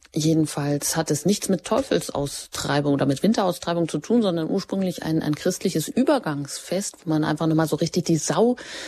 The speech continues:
rausgelassen hat, bevor es ernst wird. Denn die Fastenzeit war früher ja, wurde sehr streng gehandhabt. Also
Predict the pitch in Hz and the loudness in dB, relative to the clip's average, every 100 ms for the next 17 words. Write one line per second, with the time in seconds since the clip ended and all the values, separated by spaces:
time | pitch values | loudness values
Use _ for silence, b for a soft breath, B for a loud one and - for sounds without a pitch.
0 | B B B 135 147 202 - - 165 147 | B B B 2 4 4 2 0 0 0
1 | 143 165 - 170 - - 165 - - 156 | -2 -2 0 -2 -2 -6 -6 -6 -4 -4
2 | - 170 143 - - 156 190 214 - 180 | 0 -2 -2 -6 -2 0 2 0 -2 -2
3 | 165 180 233 190 151 143 - - 175 214 | 2 4 4 2 0 -2 -4 -2 0 2
4 | 220 214 196 190 185 - 196 190 185 180 | 2 0 0 0 0 0 2 4 4 2
5 | - 185 190 185 226 - - 262 208 139 | 2 4 4 4 0 0 2 4 4 0
6 | 139 147 147 147 147 156 147 | 0 0 0 -4 0 0 0